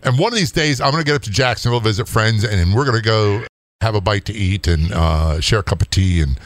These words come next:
uh, and talk some more. And that invitation goes to your wife as well.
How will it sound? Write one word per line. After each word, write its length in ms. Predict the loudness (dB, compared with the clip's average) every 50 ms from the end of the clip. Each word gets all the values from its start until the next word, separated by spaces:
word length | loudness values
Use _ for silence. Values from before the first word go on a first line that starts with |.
| -14 -20 -20 -20 -10 -4
uh, 120 | -2 -2 0 2
and 140 | 0 2 2
talk 180 | 2 0 0
some 160 | 0 0 0 2
more. 220 | 2 2 2 2
And 160 | 2 2 2
that 200 | 2 2 2 0 -4 -8 -4
invitation 640 | -2 0 0 0 0 0 0 2 2 2 2 0 2
goes 260 | 2 2 2 2 0
to 100 | 0 2
your 120 | 2 2 2
wife 300 | 2 2 2 2 2 0
as 140 | 0 0 2
well. 280 | 2 4 4 2 0